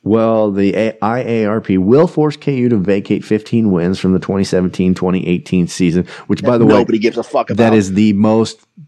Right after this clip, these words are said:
Speaker 1: toothless fucking penalty anybody can. Hey, you wanna go back five years and those wins that everybody saw win and celebrated,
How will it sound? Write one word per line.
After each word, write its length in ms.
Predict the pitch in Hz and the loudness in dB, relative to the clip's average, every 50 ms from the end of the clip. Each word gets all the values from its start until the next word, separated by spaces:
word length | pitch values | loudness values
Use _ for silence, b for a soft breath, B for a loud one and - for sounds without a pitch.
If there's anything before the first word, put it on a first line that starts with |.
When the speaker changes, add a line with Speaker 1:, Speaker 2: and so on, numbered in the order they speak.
| _ _ - | _ _ -10
Speaker 1:
toothless 580 | - - 139 135 131 117 - 120 113 110 - | 0 4 6 6 6 4 2 0 0 0 0
fucking 380 | - - 113 110 104 110 107 98 | -2 -2 -2 0 0 0 -2 -2
penalty 500 | - - 110 104 104 101 98 101 98 92 | 0 -2 0 0 0 0 0 0 0 0
anybody 420 | 107 113 117 113 107 107 104 104 | 0 0 2 2 2 0 0 0
can. 180 | 95 - 107 104 B B B B | 0 -2 -4 -4 B B B B
Hey, 400 | - 135 139 127 113 - - - _ _ _ _ - 143 147 | 0 2 2 2 0 0 -4 -10 _ _ _ _ -20 -12 -6
you 120 | 147 127 135 | -2 2 2
wanna 140 | 151 156 127 | 4 4 4
go 100 | 135 131 | 4 2
back 260 | 117 131 127 127 - | 2 0 -2 -2 -4
five 300 | - 120 117 127 123 110 | -4 -2 -2 0 0 0
years 300 | 104 113 127 131 117 110 | 0 2 2 2 0 0
and 100 | 101 98 107 | 0 2 2
those 120 | 107 92 | 0 0
wins 380 | 92 90 104 113 123 135 117 95 | 0 0 2 2 2 0 0 0
that 100 | 98 98 | 0 0
everybody 320 | 110 120 120 110 117 113 | 0 0 0 0 -2 -2
saw 280 | 107 - - 113 120 120 | -2 0 0 0 0 0
win 300 | 110 104 101 110 120 117 | 0 0 0 0 0 -2
and 100 | 101 90 | -2 -2
celebrated, 560 | - 120 117 120 113 117 117 117 120 117 B | -2 -2 -2 0 0 0 0 0 0 -2 B